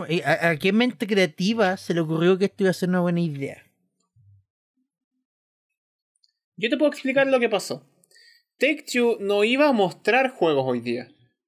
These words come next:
Speaker 2: Iba a ser una conversación.
Speaker 1: Calmado,
Speaker 2: Un panel
Speaker 1: pero es que
Speaker 2: de
Speaker 1: ¿eso
Speaker 2: desarrollo,
Speaker 1: se sabía de
Speaker 2: ¿cachai?
Speaker 1: antes? ¿Eso se sabía antes?
Speaker 2: Aparentemente, según la, según el, el, el, el, eh, el schedule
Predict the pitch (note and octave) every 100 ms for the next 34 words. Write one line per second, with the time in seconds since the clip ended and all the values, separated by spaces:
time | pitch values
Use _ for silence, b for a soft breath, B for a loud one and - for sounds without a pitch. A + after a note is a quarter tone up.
0 | _ _ _ _ _ _ _ C3+ C3 C#3+
1 | - E3 F3 F#3 G3 G#3+ G#3+ B3 C4 D3+
2 | - _ _ _ _ _ _ _ - E3+
3 | F#3+ B2+ E3 F3+ G#3 A3 G#3 G#3+ G3+ A3
4 | G3+ F#3 G3 E3 F#3 A3 A3+ B3 A#3+ C#4
5 | - - - E3+ G3 - G3+ E3+ F3 G3
6 | A3 - B3 - - C#3+ E3+ A#3 B3+ E4+
7 | E4 D#4 D4+ E4+ F4+ - _ _ _ _
8 | - - E3 F3+ A#3 A#3+ A3+ G#3+ G3+ F#3+
9 | F3+ F3 - F3+ F3 F#3+ F#3+ F3 - C#3
10 | C3 A2+ C3 B2 A2 F2+ - - F2+ E2
11 | - D2+ D2 - - F#3+ G3+ G#3 G#3+